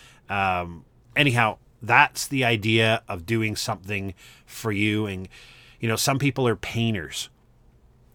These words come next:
Some people are drawers. Like, my son is an incredible drawer and artist. And he's always, always, no matter what pull he has in life, he's always sitting at a desk and he's drawing. And we,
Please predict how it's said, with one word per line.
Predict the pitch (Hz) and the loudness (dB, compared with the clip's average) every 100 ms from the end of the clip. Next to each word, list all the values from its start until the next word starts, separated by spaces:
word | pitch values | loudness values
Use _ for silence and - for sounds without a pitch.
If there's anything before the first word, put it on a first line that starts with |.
| - | -4
Some | - 139 127 | 2 4 4
people | 123 123 123 117 | 4 2 4 4
are | 107 107 107 | 6 8 6
drawers. | 92 101 101 104 95 80 - | 2 4 8 8 6 0 -4
Like, | 110 110 | -4 -2
my | 110 | -2
son | - 127 131 | 0 0 2
is | 110 | 2
an | 107 | 0
incredible | 101 - 110 107 101 90 | -4 -2 2 2 2 0
drawer | 92 92 90 | 4 4 4
and | 85 | 0
artist. | 80 76 - - - - - - | -4 -6 -10 -16 -18 -20 -12 -4
And | 110 | -2
he's | 95 - | -4 0
always, | 113 117 123 107 92 - | 8 10 10 8 0 0
always, | 110 117 101 95 | 6 6 6 0
no | |
matter | 104 110 | 2 2
what | 104 131 - | 4 2 0
pull | - 120 110 | -2 0 0
he | 110 | -2
has | 104 104 92 | -2 -2 -4
in | 90 | -2
life, | 101 98 82 - - - - - | 0 0 -2 -12 -20 -20 -20 -6
he's | 110 107 | 0 4
always | 120 120 - | 6 4 2
sitting | 127 117 107 | -2 -2 -2
at | 95 | -2
a | |
desk | 90 98 92 - | 0 0 0 -6
and | 95 | -6
he's | 90 82 | -6 -6
drawing. | 82 90 101 82 73 | -2 2 2 2 -6
And | 78 73 - - - - | -12 -14 -18 -20 -20 -12
we, | - 95 | -8 -8